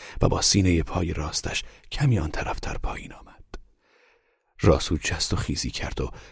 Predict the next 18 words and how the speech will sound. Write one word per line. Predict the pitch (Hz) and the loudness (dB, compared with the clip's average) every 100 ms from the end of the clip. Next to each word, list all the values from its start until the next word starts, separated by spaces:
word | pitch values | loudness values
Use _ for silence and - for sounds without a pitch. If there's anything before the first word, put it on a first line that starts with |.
| - | -2
جلوش | - 80 - | 2 2 2
به | 85 | -2
رقاصی | 80 - - - 85 | -4 -6 -6 -4 -4
پرداخت. | - - - - - - - _ _ _ _ _ _ _ _ _ _ - | -8 -10 -14 -10 -8 -8 -12 _ _ _ _ _ _ _ _ _ _ -2
از | - | 2
پله‌های | - 90 82 85 82 80 | 6 8 8 8 6 6
عمارت | 82 73 80 - | 6 4 2 2
که | - | 0
پایین | - 80 80 | 2 4 4
آمد | 76 76 76 | 2 2 2
و | |
به | 78 | 2
باغ | 76 78 76 80 | 2 0 0 0
رسید، | - 87 85 - - - - - - - | 0 2 0 -2 -14 -20 -20 -20 -8 0
قلبش | 78 76 - | 2 4 2
تو | - | 2
سینه‌اش | - - - - - | 2 0 -2 -2 -4
می‌کوفت. | - - - - - - | -6 -10 -12 -12 -10 -10